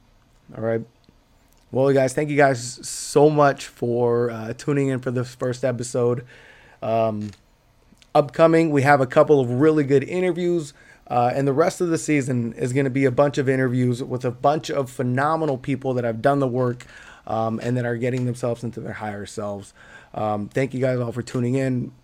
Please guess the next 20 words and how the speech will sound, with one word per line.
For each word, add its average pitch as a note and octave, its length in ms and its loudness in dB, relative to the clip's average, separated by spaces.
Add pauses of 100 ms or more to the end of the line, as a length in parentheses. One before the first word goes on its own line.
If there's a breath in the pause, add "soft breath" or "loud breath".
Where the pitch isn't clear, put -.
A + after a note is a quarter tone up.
Please, D#3+ 280 4
if B2+ 80 -4
you C3 60 -2
guys C3+ 220 2
haven't C3+ 240 2
already, C3 540 2 (400 loud breath)
subscribe E3 640 4
on D3+ 120 -2
YouTube, D#3+ 640 0 (160)
Spotify, B2+ 720 0
Apple C3 280 -2
Podcasts. B2 720 -4 (400 loud breath)
Uh, G#2+ 240 -10
but A2+ 160 -4
until B2 320 0
then, D3+ 480 0 (460 soft breath)
I G2+ 140 -14
love B2 340 -2
you F3+ 80 -2
guys. F#3 560 2